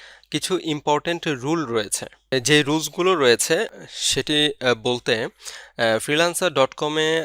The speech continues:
আপনি একটি পিসি ব্যবহার করতে পারবেন এবং একটি আইপি অ্যাড্রেস ব্যবহার করতে পারবেন। অর্থাৎ আপনার অ্যাকাউন্টের জন্য আপনি একটি পিসি এবং একটি আইপি অ্যাড্রেস ব্যবহার করতে পারবেন। আপনার যে অ্যাকাউন্টটা, সেটি আপনি আপনার পিসি থেকেই log in করতে পারবেন, আপনার পিসি থেকেই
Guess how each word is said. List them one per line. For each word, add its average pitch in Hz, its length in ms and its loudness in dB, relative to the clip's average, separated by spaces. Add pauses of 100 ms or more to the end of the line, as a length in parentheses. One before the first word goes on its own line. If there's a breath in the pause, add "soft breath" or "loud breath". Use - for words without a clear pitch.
(100)
আপনি 131 580 -2 (200)
একটি - 560 -2 (140)
পিসি 156 340 -2
ব্যবহার 117 400 2
করতে 120 300 -6
পারবেন 123 380 -4
এবং 117 260 -4
একটি 156 400 -2
আইপি 120 320 0
অ্যাড্রেস 107 340 -2
ব্যবহার 107 320 -8
করতে - 260 -12
পারবেন। 113 400 -12
অর্থাৎ - 440 -6
আপনার 117 340 -4
অ্যাকাউন্টের 131 500 -4
জন্য 147 400 -8 (420 loud breath)
আপনি 127 300 -2 (100)
একটি 147 320 -4
পিসি 185 420 -4
এবং 127 420 -4
একটি - 400 -4
আইপি 120 320 -2
অ্যাড্রেস 110 340 0
ব্যবহার 107 360 -6
করতে 113 260 -10
পারবেন। - 360 -10 (380)
আপনার 147 320 2
যে 160 120 2
অ্যাকাউন্টটা, 131 680 4
সেটি 135 320 2
আপনি 147 320 2
আপনার 151 380 0
পিসি 156 280 -10
থেকেই 160 360 -4
log 120 220 0
in 127 80 -4
করতে 120 300 -4
পারবেন, 117 400 -2
আপনার 123 240 -2
পিসি 131 260 -10
থেকেই 151 360 -4